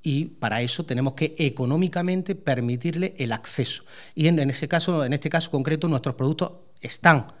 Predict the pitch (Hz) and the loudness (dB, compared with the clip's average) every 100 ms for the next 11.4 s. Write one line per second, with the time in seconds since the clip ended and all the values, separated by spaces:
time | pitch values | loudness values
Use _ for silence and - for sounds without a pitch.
0 | - 113 113 113 143 147 233 190 120 120 | -6 -2 -2 2 2 2 -4 -4 -2 0
1 | 123 131 123 120 127 160 147 156 151 135 | 0 -2 -4 -2 0 0 0 2 2 2
2 | 123 120 160 120 - - - - 135 123 | 0 4 2 2 -4 -14 -18 -6 -2 4
3 | 151 139 131 120 120 120 123 120 135 135 | 4 6 4 4 2 2 2 0 -2 0
4 | 135 135 131 123 120 147 131 123 123 131 | 2 4 4 2 4 4 6 4 2 0
5 | 131 147 139 123 120 117 - 190 202 - | 0 2 2 2 0 0 2 4 4 0
6 | - 113 135 175 123 - 123 123 131 135 | -10 2 6 6 4 -2 0 2 4 2
7 | 131 120 117 127 190 165 139 127 139 127 | 2 -2 -2 2 2 2 0 2 0 0
8 | 131 127 165 170 - - - 160 156 156 | 0 0 2 2 0 -14 4 6 8 6
9 | 143 170 190 156 131 - 143 143 156 170 | 6 4 2 2 2 2 2 2 4 4
10 | 165 139 170 156 127 170 160 147 165 151 | 2 4 4 4 4 4 6 6 6 6
11 | 143 170 185 208 | 6 4 4 0